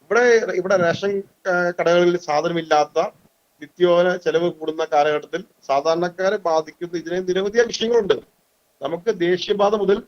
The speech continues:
റേഷൻ കട വരെയുള്ള വിഷയങ്ങൾ, ആ, പൊതുജീവിതത്തെ ബാധിക്കുന്ന വിഷയങ്ങളാണ്. അതാണ് ചർച്ച ചെയ്യുന്നത്. ഇപ്പൊ ഇത് റോഡുകളുടെ ശോഷ-, ശോചനീയ അവസ്ഥയുണ്ട്, അല്ലെങ്കിൽ പ്രദേശ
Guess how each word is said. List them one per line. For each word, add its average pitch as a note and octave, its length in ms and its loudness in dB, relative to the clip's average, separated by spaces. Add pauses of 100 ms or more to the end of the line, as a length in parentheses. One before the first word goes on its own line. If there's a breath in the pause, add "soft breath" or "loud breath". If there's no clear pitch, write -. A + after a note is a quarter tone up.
(160)
റേഷൻ E3 400 -2
കട G#3 120 -2
വരെയുള്ള F#3 300 2
വിഷയങ്ങൾ, F3 580 -4 (500)
ആ, D3 220 0
പൊതുജീവിതത്തെ G3+ 560 2
ബാധിക്കുന്ന E3 420 0
വിഷയങ്ങളാണ്. C3+ 520 -4 (360)
അതാണ് D#3 320 0
ചർച്ച C#3 260 0
ചെയ്യുന്നത്. C3 380 -8 (440)
ഇപ്പൊ E3+ 180 -6
ഇത് E3 400 0
റോഡുകളുടെ E3+ 640 -2 (380)
ശോഷ-, D3 320 -6
ശോചനീയ D3+ 260 -4
അവസ്ഥയുണ്ട്, C#3 540 -6 (440)
അല്ലെങ്കിൽ D#3+ 300 -4
പ്രദേശ D#3+ 360 -2